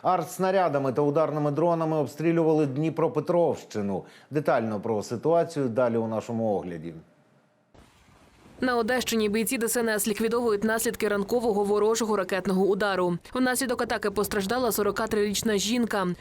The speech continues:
Speaker 2: Ударною хвилею пошкоджено близько тридцяти будинків. Вночі армія Р Ф вдарила по житловому комплексі у Харкові. Постраждали шестеро людей.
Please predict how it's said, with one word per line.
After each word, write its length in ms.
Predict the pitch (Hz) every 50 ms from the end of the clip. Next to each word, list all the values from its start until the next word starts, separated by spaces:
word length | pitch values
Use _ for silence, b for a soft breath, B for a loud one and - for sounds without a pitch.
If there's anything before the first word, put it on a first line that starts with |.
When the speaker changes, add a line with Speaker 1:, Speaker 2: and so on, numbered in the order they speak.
| B
Speaker 2:
Ударною 440 | - 277 233 262 240 240 247 240 247
хвилею 400 | 247 - 240 240 220 202 190 185
пошкоджено 560 | 190 202 190 - - 254 226 208 220 214 208
близько 340 | 196 196 233 240 - - 226
тридцяти 520 | 196 - 214 208 202 226 196 196 - 185
будинків. 680 | 175 175 180 180 190 185 175 170 165 - 180 170 - - - - - - - - - - - - - - - - - - - - - - - - - - - - - - - - - - - - - - - - - - - - - - - - - - - - - - - - - - - - - - - - - - - - - - - - - - - - - - - - - - - - - - - _ _ _ _ _ _ _ _ -
Вночі 360 | 262 262 294 - - 294 294
армія 360 | - 233 247 254 269 262 269 247 -
Р 80 | 262 262
Ф 140 | 254 233 196
вдарила 360 | 196 202 226 240 254 233 220
по 140 | 202 226 220
житловому 520 | 202 220 - 226 214 208 254 269 247 240
комплексі 540 | 220 - 214 214 202 - 226 208 - - 254
у 100 | 240 240
Харкові. 600 | 220 - 269 262 226 202 202 240 208 214 208 196 185 175
Постраждали 600 | - 196 196 - 208 185 185 233 247 247 220 196
шестеро 500 | - - 226 226 214 - - 214 190 185
людей. 380 | 196 185 185 196 175 165 156